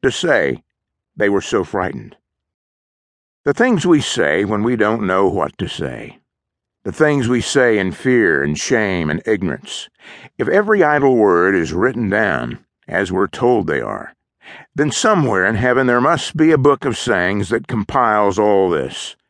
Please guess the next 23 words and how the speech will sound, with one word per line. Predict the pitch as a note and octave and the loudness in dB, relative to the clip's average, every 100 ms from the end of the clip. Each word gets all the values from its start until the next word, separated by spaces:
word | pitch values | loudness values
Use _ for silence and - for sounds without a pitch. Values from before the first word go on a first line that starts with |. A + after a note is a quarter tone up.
| _ - - - | _ -20 -20 -8
Ridiculous | G#2 A2+ F3+ - F3+ E3 - | -4 0 0 0 0 0 0
things | G#2 G2+ G#2+ A2+ | -2 0 0 -2
holy | B2 C#3 D#3 | 2 4 4
men | C#3+ B2+ | 4 2
have | C3 A2+ | 0 -2
said | - G2 G2 F#2 | 0 0 0 0
through | A2+ | 0
the | G2+ G2 | 2 2
ages. | D2+ C#2+ B1+ C2 - - _ _ _ - | 0 -2 -6 -8 -14 -20 _ _ _ -12
A | |
compendium | A#2+ A#2+ A2 D3 C#3+ C#3 C3+ | -4 -4 0 0 2 2 2
of | B2 G2 | 0 -2
terrible | - C#3+ C#3 C#3 C#3+ | -6 -2 0 2 2
gaffes | A#2 G#2 A2+ A#2+ A#2+ - - - | 2 0 2 2 0 -4 -10 -6
and | C2+ C#2 | -6 -8
stupid | - - - C3+ D3+ | -10 -10 -4 -2 -2
remarks | B2+ C#3 A2 F#2 E2+ - - _ _ - | 0 2 2 0 -2 -10 -18 _ _ -10
at | D#2 | -8
sacred | - G2+ F2 G#2 | -4 -4 -2 -4
moments. | F2+ C#2+ A#1 - - - _ _ _ _ _ - - - - | -2 -4 -6 -10 -18 -20 _ _ _ _ _ -20 -20 -20 -2
Abraham | E3 D3 C3 B2 A2+ | 2 2 2 2 0
and | G#2+ | -2
Sarah, | - E2 G#1 - | -4 -6 -8 -10